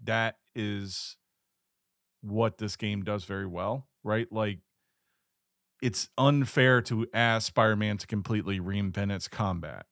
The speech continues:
right? And, and say that it has to do something completely as groundbreaking and, uh, of what drew you in to twenty eighteen. It makes a lot more sense for it to go, "What were the parts that didn't work and how do we improve those?" Well,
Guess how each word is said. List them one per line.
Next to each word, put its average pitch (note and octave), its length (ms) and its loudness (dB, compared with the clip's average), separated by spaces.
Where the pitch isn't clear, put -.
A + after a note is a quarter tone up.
right? F2 300 -4
And, F2+ 580 -4
and G2 220 -2
say G2 380 0
that F#2 400 -2
it A2 100 -4
has G#2+ 320 2
to - 60 -10
do G#2+ 180 0
something G#2 320 -2
completely G#2 640 -2
as F#2+ 220 -4
groundbreaking G2 880 -2
and, F2+ 480 -4
uh, E2 520 -2
of F2 140 -6
what G#2+ 220 -2
drew G#2 200 -4
you G2 240 -2
in F#2 440 -2
to - 120 -4
twenty F#2+ 400 -2
eighteen. F#2 640 -2
It A2 140 -4
makes G#2+ 260 -2
a A2 60 2
lot A#2 300 6
more G#2+ 200 0
sense G2 320 -2
for G2+ 220 -2
it F2+ 60 -6
to G#2 80 -4
go, G2 300 0
"What B2 180 6
were C3 140 4
the G#2+ 80 0
parts B2 380 6
that G#2+ 180 2
didn't A#2+ 280 4
work G#2+ 340 2
and F#2 100 -2
how A#2 220 4
do F#2+ 100 -2
we F#2 120 -2
improve F2+ 440 0
those?" - 280 -12
Well, G#2 420 4